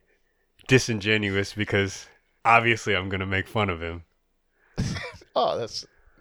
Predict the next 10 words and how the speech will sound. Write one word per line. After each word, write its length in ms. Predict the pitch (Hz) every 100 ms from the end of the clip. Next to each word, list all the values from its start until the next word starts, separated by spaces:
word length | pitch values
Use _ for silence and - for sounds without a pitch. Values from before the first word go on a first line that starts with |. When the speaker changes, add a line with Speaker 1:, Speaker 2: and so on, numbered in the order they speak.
| _ _
Speaker 2:
it 140 | 117 131
would 140 | 135
make 200 | 139 147
it 100 | 131
so 160 | - 131
much 200 | 110 -
easier. 400 | 127 110 76 -
Speaker 1:
And 200 | 135 -
clearly 380 | 160 151 113
he's 420 | 117 107 98 -